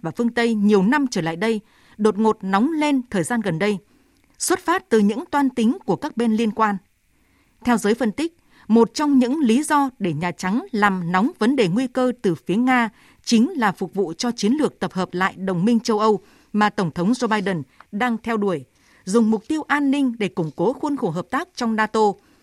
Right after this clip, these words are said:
vốn đang trong cuộc khủng hoảng trầm trọng nhất kể từ khi hình thành.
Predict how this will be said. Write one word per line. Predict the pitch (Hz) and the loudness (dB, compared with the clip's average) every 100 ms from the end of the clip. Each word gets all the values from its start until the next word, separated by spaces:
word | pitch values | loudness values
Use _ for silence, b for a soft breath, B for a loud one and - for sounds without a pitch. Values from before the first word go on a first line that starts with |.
| b | b
vốn | 170 208 320 | 2 2 2
đang | 269 277 247 | 0 -2 0
trong | 269 | -2
cuộc | 254 185 | -2 -4
khủng | 185 165 | -4 -6
hoảng | 180 147 | -6 -8
trầm | - 196 | -6 -6
trọng | 160 202 170 | -2 -2 0
nhất | 247 - b b b | -2 -4 b b b
kể | 240 | -2
từ | 185 190 | 0 -4
khi | - 269 233 | -2 -4 -2
hình | 214 | -4
thành. | 143 185 160 | -4 -6 -8